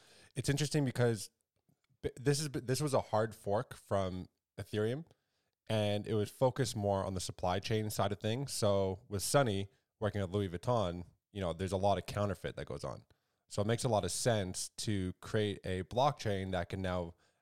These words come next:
verify and tokenize items on the blockchain so you can figure out,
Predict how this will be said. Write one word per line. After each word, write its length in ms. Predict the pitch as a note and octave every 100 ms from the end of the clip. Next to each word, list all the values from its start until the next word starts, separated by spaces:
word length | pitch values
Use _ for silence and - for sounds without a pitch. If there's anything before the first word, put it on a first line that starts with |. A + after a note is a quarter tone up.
| _ F2
verify 760 | A2+ C#3+ C3+ - F#2 F2 F#2 G#2 - _ _
and 200 | - G2+
tokenize 720 | - E3 E3+ A2+ G2 F#2 F#2+ -
items 560 | B2 C#3 G2+ G2 F#2 - _ G#2
on 100 | F#2+
the 60 |
blockchain 580 | - B2+ C#3 - G2+ F#2+
so 80 | G#2+
you 40 |
can 120 | -
figure 320 | F#2+ G#2+ F#2+
out, 120 | F#2+